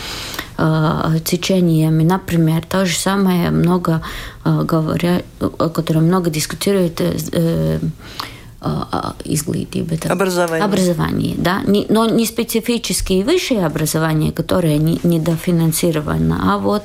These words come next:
Speaker 1: э, э,
Speaker 2: Школы,
Speaker 1: школы,
Speaker 2: средние.
Speaker 1: средние школы, да. И пока мы это,
Speaker 2: Я хотела,
Speaker 1: э,
Speaker 2: да, слышала, вы сказали, что вот они перефинансированы. А как это определяется?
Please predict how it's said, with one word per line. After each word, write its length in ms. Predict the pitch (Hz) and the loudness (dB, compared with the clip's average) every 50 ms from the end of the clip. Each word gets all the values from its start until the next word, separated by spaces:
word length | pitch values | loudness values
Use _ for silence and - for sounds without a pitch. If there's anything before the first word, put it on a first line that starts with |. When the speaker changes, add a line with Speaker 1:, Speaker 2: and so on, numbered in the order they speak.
| - - | -2 0
Speaker 1:
э, 240 | 175 165 165 170 165 180 - - - - - - - - - - | 0 2 2 0 -2 -4 -8 -10 -10 -10 -12 -12 -14 -14 -8 -4
э, 800 | - 160 160 160 - - - 160 - - 170 165 165 165 170 160 160 - - - | 0 0 0 0 0 -2 -2 -2 -2 -2 -2 -2 -2 -2 -2 -2 -4 -4 -4 -6
Speaker 2:
Школы, 380 | - - - 170 165 156 151 | -6 -4 0 0 0 0 0
Speaker 1:
школы, 0 | 156 - - 170 170 | -2 -2 -2 0 0
Speaker 2:
средние. 260 | 160 151 160 160 156 | 0 0 -2 -2 -2
Speaker 1:
средние 480 | 156 156 - 190 185 165 165 165 165 160 | -2 0 0 0 2 2 2 0 0 0
школы, 360 | 160 - - - - 87 - - - | -2 -4 -4 -4 -4 -4 -6 -8 -8
да. 240 | - - - - - | -6 -4 -4 -4 -2
И 100 | - 185 | -2 -2
пока 380 | 165 - 185 - - 214 220 226 | 0 0 -2 -2 0 0 2 2
мы 360 | 220 202 185 170 170 165 165 - | 2 4 4 4 2 2 2 2
это, 280 | 185 185 175 180 175 | 0 0 0 0 0
Speaker 2:
Я 180 | 165 220 226 240 | 0 0 0 0
хотела, 240 | 254 262 277 - - | 0 -2 -2 -2 -2
Speaker 1:
э, 120 | - 214 | -2 0
Speaker 2:
да, 280 | 220 233 233 226 226 233 | 0 2 2 2 0 -2
слышала, 460 | 233 - - 240 233 233 - 233 214 | -2 -2 -2 -2 -2 0 0 -2 -2
вы 80 | 196 202 | -2 -4
сказали, 440 | - - 220 208 208 214 208 190 202 | -4 -4 -2 0 0 0 0 -2 -2
что 220 | - 185 - 202 | -4 -4 -2 -2
вот 140 | 190 196 196 | 0 0 2
они 260 | 202 208 233 254 247 | 2 2 2 2 0
перефинансированы. 1200 | 247 - - 226 214 220 214 220 - 214 208 208 208 208 208 - - - 175 160 151 151 160 160 | -2 -2 0 2 2 2 0 0 0 0 0 2 2 0 0 -2 -2 -2 0 0 0 0 0 0
А 60 | 175 | 0
как 260 | 190 - 277 262 - - | 0 0 -2 -2 -2 -2
это 160 | - - 160 | -2 -2 -2
определяется? 1000 | 156 - 151 147 143 147 147 143 135 131 131 123 123 - - - - - - - | -2 -4 -6 -4 -4 -2 0 2 2 2 2 0 -2 -4 -8 -10 -8 -8 -8 -8